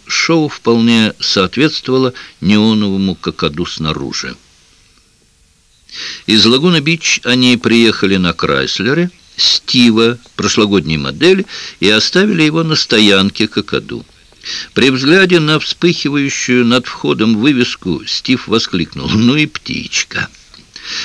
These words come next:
Пройдя под полосатым тентом, он вошёл в клуб.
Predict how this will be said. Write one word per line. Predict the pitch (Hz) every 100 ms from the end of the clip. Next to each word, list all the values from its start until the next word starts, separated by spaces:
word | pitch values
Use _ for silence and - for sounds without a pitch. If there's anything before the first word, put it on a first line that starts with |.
| -
Пройдя | - 104 107 101 120 117
под | 117 110 -
полосатым | 104 104 - 104 95 82
тентом, | - 165 165 156 151 -
он | 110 90
вошёл | 90 - 78 60
в | -
клуб. | - 98 107 - -